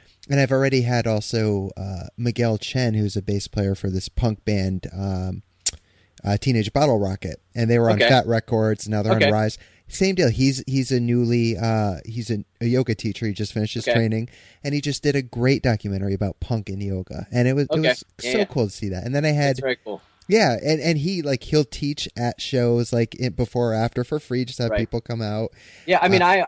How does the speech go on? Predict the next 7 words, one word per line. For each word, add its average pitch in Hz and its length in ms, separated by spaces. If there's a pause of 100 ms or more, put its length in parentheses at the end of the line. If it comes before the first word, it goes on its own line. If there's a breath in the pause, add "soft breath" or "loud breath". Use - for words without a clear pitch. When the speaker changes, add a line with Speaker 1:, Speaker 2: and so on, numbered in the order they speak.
(140)
Speaker 2:
I, 160 260
I, 143 280
uh, 123 340 (160)
was 117 400 (180)
at, - 180
you 101 120
know, 82 160